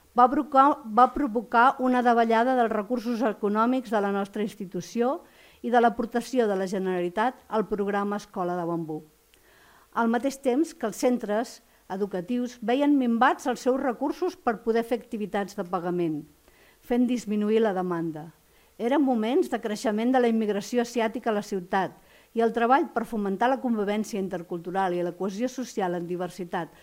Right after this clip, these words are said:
del Pla Barcelona Interculturalitat de l'Ajuntament ens va obrir noves por-, portes,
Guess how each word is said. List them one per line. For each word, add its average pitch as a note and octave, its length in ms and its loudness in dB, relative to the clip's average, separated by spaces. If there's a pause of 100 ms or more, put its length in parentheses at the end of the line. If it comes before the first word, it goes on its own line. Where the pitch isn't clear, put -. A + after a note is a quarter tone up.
(240)
del G3+ 160 0
Pla A#3 240 4
Barcelona G#3 500 -2
Interculturalitat F#3 1000 -4
de E3 100 -4
l'Ajuntament F3+ 640 -4 (340)
ens G#3+ 180 -4
va A3+ 140 4
obrir A3 320 -2
noves F#3+ 320 -4
por-, F3 320 -10 (180)
portes, D#3+ 720 -12